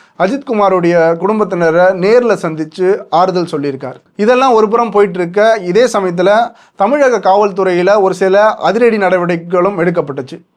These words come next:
குறிப்பா டி ஜி பி சங்கர் ஜிவால் அவர்கள் ஒரு முக்கிய உத்தரவை பிறப்பிச்சிருக்கார்.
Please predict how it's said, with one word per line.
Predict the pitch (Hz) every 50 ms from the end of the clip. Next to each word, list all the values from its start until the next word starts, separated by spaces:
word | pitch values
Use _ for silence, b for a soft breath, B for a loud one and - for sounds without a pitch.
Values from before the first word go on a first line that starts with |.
| _ _ _ _ -
குறிப்பா | 220 233 214 220 226 226 226 226 208
டி | 180 226 226
ஜி | 196 226 196
பி | 190 214 214 208
சங்கர் | 190 - 202 220 247 277 277 240
ஜிவால் | 196 208 208 208 214 208 190
அவர்கள் | 175 165 175 175 196 226
ஒரு | 220 190 185 180
முக்கிய | 180 190 185 - 247 247 214
உத்தரவை | 185 175 190 190 185 175 180 180
பிறப்பிச்சிருக்கார். | 180 180 175 170 160 160 147 - - 147 151 - 131 131